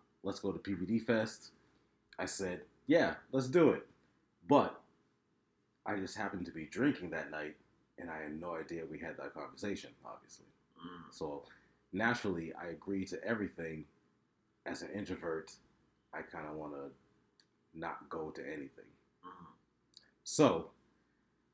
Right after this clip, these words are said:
Speaker 1: I said, "I'm not gonna do that to my boy. I'm gonna go down there." So I went down to P V D Fest, and it was all right.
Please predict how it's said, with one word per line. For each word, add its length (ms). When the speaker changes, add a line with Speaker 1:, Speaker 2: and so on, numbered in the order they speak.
Speaker 1:
I 80
said, 360
"I'm 100
not 120
gonna 160
do 120
that 100
to 80
my 80
boy. 380
I'm 80
gonna 80
go 160
down 260
there." 200
So 120
I 60
went 240
down 180
to 60
P 160
V 100
D 160
Fest, 520
and 80
it 40
was 120
all 100
right. 220